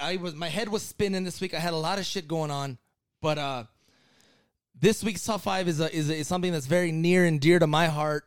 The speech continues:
Like, I'm probably gonna get watery-eyed and emotional at some point. <laughs> We're doing it, guys. I'm ranking the Rocky movies.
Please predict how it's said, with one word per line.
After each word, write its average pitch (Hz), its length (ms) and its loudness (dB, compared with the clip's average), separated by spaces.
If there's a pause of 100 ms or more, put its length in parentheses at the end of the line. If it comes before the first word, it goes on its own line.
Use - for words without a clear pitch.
Like, 135 160 0
I'm 131 160 2
probably 165 260 2
gonna 156 220 -6
get 139 180 -2
watery-eyed 156 480 4
and 139 100 -10
emotional 143 380 0
at 127 80 -4
some 147 180 -2
point. 135 300 -4 (280)
<laughs> 120 280 -10
We're 151 160 6
doing 170 260 10
it, 160 60 2
guys. 151 400 -2 (800)
I'm 139 460 0
ranking 156 340 0
the 147 100 0
Rocky 120 280 -2
movies. 92 440 -4